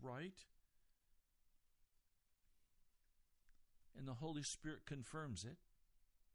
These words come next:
and we confess it and make it right, then let's go to the person that shared with us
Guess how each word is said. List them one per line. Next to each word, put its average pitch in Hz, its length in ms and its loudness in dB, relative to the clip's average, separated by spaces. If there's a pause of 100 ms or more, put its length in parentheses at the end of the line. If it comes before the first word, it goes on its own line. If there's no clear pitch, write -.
(800)
and 131 140 2
we 151 120 8
confess 147 580 0
it 143 120 -2 (140)
and 131 160 2
make 139 180 2
it 143 120 -4
right, 127 400 0
then 135 140 2
let's 143 180 0
go 156 180 2
to 160 80 2
the 147 140 0
person 143 500 0
that 139 140 -4
shared 190 400 0
with 123 180 0
us 117 260 0